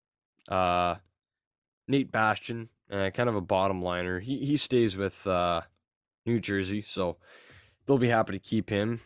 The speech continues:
Uh, two years, one point three five. Now, here's one that puzzles me. Now, I know that when this G M, Brad Treliving, came in,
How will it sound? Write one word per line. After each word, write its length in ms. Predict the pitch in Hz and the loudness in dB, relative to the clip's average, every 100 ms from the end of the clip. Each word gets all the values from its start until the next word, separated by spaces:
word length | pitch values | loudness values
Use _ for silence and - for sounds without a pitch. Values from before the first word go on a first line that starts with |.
| - | -6
Uh, 200 | 95 92 | 0 0
two 140 | 90 131 | 2 0
years, 400 | 117 104 101 92 | 2 2 2 0
one 160 | 98 92 | -4 -4
point 240 | 92 87 | -6 -6
three 160 | - 90 | -4 -4
five. 400 | - 98 120 - - - - | 0 2 2 0 -14 -16 -4
Now, 200 | 120 123 | 0 4
here's 260 | 135 131 | 4 2
one 260 | 101 98 95 | 0 -4 -4
that 240 | 87 - - - _ _ | -6 -8 -14 -20 _ _
puzzles 460 | - 95 87 80 - | -8 -6 -6 -10 -14
me. 140 | - _ _ _ - | -20 _ _ _ -6
Now, 160 | 107 110 | 0 2
I 80 | |
know 260 | 117 135 165 | 2 2 2
that 240 | 156 117 - - - _ | 2 0 -4 -20 -20 _
when 480 | 101 120 120 120 104 | -6 -4 -4 -4 -2
this 220 | 113 104 | -2 -4
G 280 | - 107 104 | -4 -2 0
M, 180 | 101 92 | -2 0
Brad 260 | 98 95 | 2 2
Treliving, 520 | - 110 101 92 90 | 0 -2 -2 -4 -6
came 320 | 87 95 92 90 | -4 -4 -2 -2
in, 280 | 85 87 | -4 -8